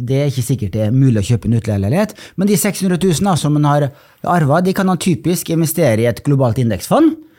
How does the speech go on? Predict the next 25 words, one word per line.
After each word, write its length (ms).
som 180
har 200
en 180
forventet 320
avkastning 500
på, 140
ja, 160
eh, 800
Finans 540
Norges 640
bransjestandard 640
sier 240
fortsatt 500
fem 180
komma 220
syttifem 400
prosent. 560
Det 220
synes 240
jeg 80
er 80
veldig 160
lavt 260
nå, 140
eh, 320